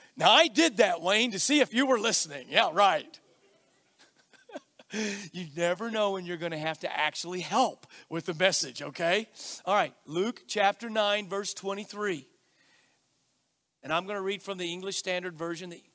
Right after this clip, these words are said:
the E S V, you follow along, all right? But it's important to have the word open and read with me. It says, "And he said to all," so that's all those people who were around him, "If anyone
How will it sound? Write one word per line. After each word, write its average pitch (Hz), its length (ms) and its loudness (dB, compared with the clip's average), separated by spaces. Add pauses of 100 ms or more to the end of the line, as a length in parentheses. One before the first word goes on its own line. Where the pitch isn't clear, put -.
the 143 220 -10
E 185 60 2
S 185 120 -2
V, 185 120 -8
you 175 180 -10
follow 190 400 0
along, 180 300 0
all 170 100 -2
right? 180 300 2
But 175 140 -2
it's - 120 -10
important 170 300 -8
to 170 40 -4
have 165 120 -4
the 175 80 -10
word 185 200 -4
open 190 240 -2
and 170 140 -12
read 185 160 -6
with 196 220 -8
me. 156 80 -10
It 131 80 -16 (240)
says, 208 320 0
"And 180 180 -4
he 226 100 -4
said 220 460 2
to - 240 -4
all," 185 680 4 (220)
so - 100 -20
that's 120 140 -12
all 180 540 4
those 190 200 -2
people 175 280 -8
who 175 120 -4
were 170 160 -2
around 170 260 -2
him, 135 100 -16 (760)
"If 214 260 2
anyone 220 800 2